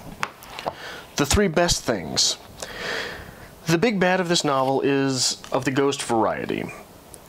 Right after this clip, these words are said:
And for me, the best ghost stories are where you can never tell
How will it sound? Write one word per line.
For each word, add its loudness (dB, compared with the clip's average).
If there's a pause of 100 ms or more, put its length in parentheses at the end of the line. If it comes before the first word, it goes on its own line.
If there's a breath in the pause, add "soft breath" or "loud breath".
(160)
And 4
for 0
me, 4
the 0
best -4
ghost 2
stories 2
are 2
where 2
you 0
can 2
never 0 (260)
tell 2